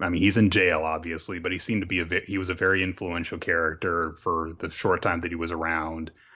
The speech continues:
Um, All for One is still alive, even though he's in prison. Maybe he busts out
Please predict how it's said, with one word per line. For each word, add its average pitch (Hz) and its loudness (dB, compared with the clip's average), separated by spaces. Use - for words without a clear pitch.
Um, 87 2
All 170 4
for 160 0
One 139 2
is 123 -4
still 131 -2
alive, 92 -2
even 92 -10
though 90 -4
he's 85 -10
in 78 -12
prison. 95 0
Maybe 87 -2
he 92 -6
busts 90 0
out 87 0